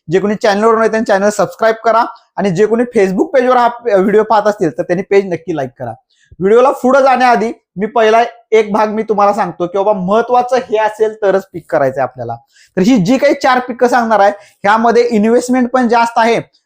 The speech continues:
रिस्क पण जास्त आहे आणि काम, मेहनत, मॅनेजमेंट पण तेवढं करायला लागणार आहे. तर त्यासाठी पहिला महत्वाची गोष्ट आहे की आपल्याकडे शेडनेट किंवा हाफ शेडनेट पाहिजे आपल्याकडे.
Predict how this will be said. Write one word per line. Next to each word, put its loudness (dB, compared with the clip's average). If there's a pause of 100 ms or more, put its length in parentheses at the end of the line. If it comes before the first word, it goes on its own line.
(200)
रिस्क 0
पण 2
जास्त 0
आहे 0
आणि -2
काम, -2
मेहनत, -2
मॅनेजमेंट -2
पण -4
तेवढं 0
करायला -2
लागणार -6
आहे. -8 (280)
तर -2
त्यासाठी 0
पहिला 2
महत्वाची 0
गोष्ट 0
आहे 0
की -4
आपल्याकडे 0
शेडनेट -2 (100)
किंवा -2
हाफ -2 (120)
शेडनेट -4
पाहिजे 0
आपल्याकडे. -4